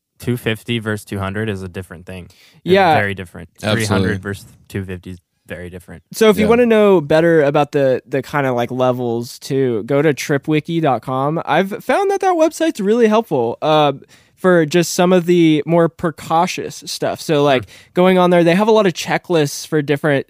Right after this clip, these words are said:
Speaker 2: uh, psychoactive drugs. They have, like, rating scales.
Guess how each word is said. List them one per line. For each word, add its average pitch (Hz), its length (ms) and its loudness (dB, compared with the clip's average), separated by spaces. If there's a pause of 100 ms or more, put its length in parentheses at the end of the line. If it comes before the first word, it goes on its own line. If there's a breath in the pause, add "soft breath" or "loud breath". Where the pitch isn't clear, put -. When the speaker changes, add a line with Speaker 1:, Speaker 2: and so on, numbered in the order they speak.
Speaker 2:
uh, 127 300 0
psychoactive 139 720 -2
drugs. 190 420 2
They 143 100 -2
have, 147 200 -2
like, 117 380 -6
rating 170 420 0
scales. 165 540 2